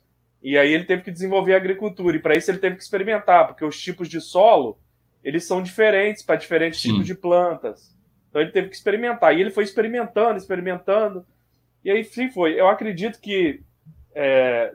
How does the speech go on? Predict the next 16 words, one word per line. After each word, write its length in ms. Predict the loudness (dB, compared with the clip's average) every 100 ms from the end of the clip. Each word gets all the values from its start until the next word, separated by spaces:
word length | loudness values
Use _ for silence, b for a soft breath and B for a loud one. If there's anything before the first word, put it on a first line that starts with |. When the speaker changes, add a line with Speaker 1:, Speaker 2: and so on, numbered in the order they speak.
| -10
Speaker 1:
no, 260 | -8 -6
no 260 | -2 -2 -2
parte 400 | 2 4 4 0
nossa 300 | 2 2 0
ocidental, 680 | -10 -6 -6 -2 0 2 0
né, 240 | -6 -10 _ _ _ _ -2
a 80 | -2
Grécia, 640 | 0 2 4 2 0 -2
ela 180 | 0 2
já 140 | 0
teve 280 | 0 -6 -6
um 140 | -10 -8
salto 480 | 0 2 2 0
matemático 640 | -6 -4 -4 -4 -6 -6 -14
muito 220 | -14 -8
grande, 560 | -4 -2 -2 -6 -12